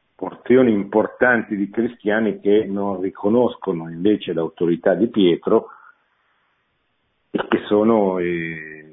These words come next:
gli ortodossi, cioè quelli che si sono staccati dalla chi-, quelle chiese orientali che si sono staccate dalla Chiesa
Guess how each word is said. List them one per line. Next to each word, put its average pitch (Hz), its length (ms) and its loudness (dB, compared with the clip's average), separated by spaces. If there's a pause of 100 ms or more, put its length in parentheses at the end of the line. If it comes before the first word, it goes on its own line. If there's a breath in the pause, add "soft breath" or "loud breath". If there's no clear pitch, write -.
(120)
gli 85 80 -8
ortodossi, 92 1080 2
cioè - 240 -4
quelli 85 340 0
che 90 380 2
si 82 80 -10
sono 87 240 -6
staccati - 680 -2
dalla 78 200 -6
chi-, - 160 -10
quelle 82 280 -6
chiese 101 280 2
orientali 87 600 0
che 80 120 -8
si - 120 -20
sono 92 220 -8
staccate - 560 -4
dalla 78 200 -8
Chiesa 80 400 -6